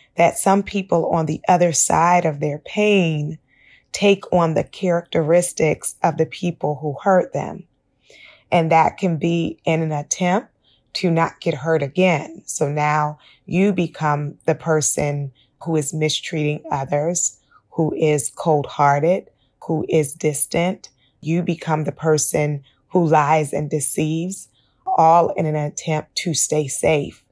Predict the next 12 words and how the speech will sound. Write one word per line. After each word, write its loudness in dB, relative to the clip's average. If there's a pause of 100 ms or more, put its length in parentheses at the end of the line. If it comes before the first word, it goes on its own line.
(520)
But 4
now 2
you -6
are 2
living 0 (400)
out 2
of 0
alignment -2
with -2
your 0
own -6
truth. -2